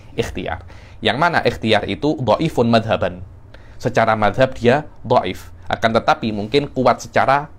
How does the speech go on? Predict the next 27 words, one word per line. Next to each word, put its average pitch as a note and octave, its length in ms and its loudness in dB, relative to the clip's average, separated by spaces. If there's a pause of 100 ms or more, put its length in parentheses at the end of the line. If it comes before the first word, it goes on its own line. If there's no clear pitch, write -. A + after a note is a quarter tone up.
(180)
personalitinya. C3 800 0 (160)
Maknanya A2+ 160 -2
perso-, - 300 -2 (340)
ini D#3 240 2
adalah A2 400 2 (880)
hukum D#3+ 400 4
yang C3 160 0
diistimbat A#2+ 560 0
oleh A2+ 160 2
Imam A#2 400 -2
Nawawi. G#2+ 560 0
Menurut A#2 400 2
Imam A2+ 160 0
Nawawi A2 480 4
ini D3+ 160 -2
kuat. - 320 0
Secara A2+ 320 2
dalil C3+ 320 2
dia C3 240 4
kuat. G2+ 240 2
Tapi - 240 -4
secara A2 480 2 (480)
sistem F#3+ 400 2
madhab F3+ 400 4
dia D#3 240 6
apa F3 160 4
namanya? C#3+ 560 2